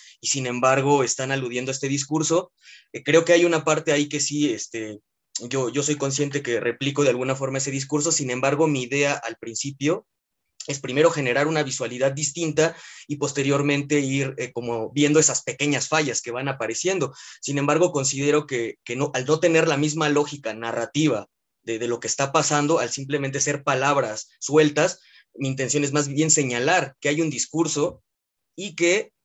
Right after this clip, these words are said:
tiene esta lógica y se emparenta con, con los objetos preventivos. Claro, hay como ahí una, una parte, pero yo considero que no llega a ser completamente explícita como el discurso oficial.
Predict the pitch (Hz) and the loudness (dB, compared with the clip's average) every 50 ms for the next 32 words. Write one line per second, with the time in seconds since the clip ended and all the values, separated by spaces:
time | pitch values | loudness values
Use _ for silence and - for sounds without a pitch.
0 | _ _ 139 147 156 165 156 - 175 170 175 185 175 185 185 156 180 170 180 180 | _ _ -4 -2 -2 -2 0 0 2 2 2 2 0 -2 -4 -2 0 0 0 -2
1 | - _ _ _ _ _ _ _ _ - - - 139 127 123 - 131 131 135 135 | -4 _ _ _ _ _ _ _ _ -8 -6 -6 -6 -4 -4 -2 -2 0 0 0
2 | 135 143 143 139 - 120 110 107 - 123 120 113 110 - 117 - 131 127 127 120 | 0 0 -2 -2 -2 -4 -6 -6 -8 -8 -6 -6 -6 -6 -8 -8 -10 -10 -10 -10
3 | - - 117 117 120 120 120 123 165 170 147 127 - - _ _ - _ - 160 | -6 -4 -4 -2 -2 -4 -2 0 2 2 2 2 -2 -6 _ _ -12 _ 0 4
4 | 160 165 151 147 143 147 175 165 143 131 127 135 143 147 147 147 147 135 - 139 | 4 6 4 4 2 -2 -4 -2 0 0 0 0 0 0 0 0 -2 -2 -2 -4
5 | 143 143 139 139 151 151 156 185 190 - - - - - 127 139 139 151 151 160 | -4 -4 -2 -2 -2 -2 -4 -6 -10 -12 -16 -16 -8 -6 -4 0 0 2 2 2
6 | 156 151 - 131 131 135 147 147 139 127 117 113 123 135 135 139 143 131 131 - | 2 2 2 0 2 2 2 2 0 -2 -4 -2 -2 -2 -2 0 0 0 0 0
7 | 139 131 - - 127 123 123 131 135 135 139 135 139 135 135 139 139 - - - | -2 -6 -6 -8 -8 -6 -6 -6 -4 -2 0 0 0 0 -2 -4 -4 -6 -8 -6
8 | 135 131 - - 147 139 123 107 - 113 110 104 104 104 104 104 - - 123 120 | -4 -2 -2 -2 0 -2 -2 -2 -4 -6 -10 -10 -10 -10 -8 -10 -8 -8 -6 -6
9 | 113 - 131 131 127 110 - - 117 - 165 165 151 151 | -4 -4 -4 -4 -6 -8 -10 -8 -4 0 0 0 0 -2